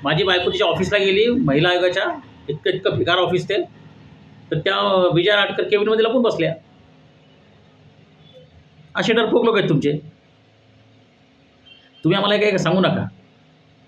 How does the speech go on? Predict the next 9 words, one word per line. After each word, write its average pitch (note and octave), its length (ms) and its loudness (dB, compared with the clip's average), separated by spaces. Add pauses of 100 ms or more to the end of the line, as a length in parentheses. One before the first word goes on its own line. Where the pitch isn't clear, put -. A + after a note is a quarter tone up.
(300)
हे D#3 120 0
काय F#3+ 180 0
होणार E3 240 4
आहे, F#3 200 2
तुम्हाला F#3+ 360 0
फक्त D#3 240 0
इमेज F3+ 280 2
सांभाळायची D#3+ 320 2
असते, F3 200 -2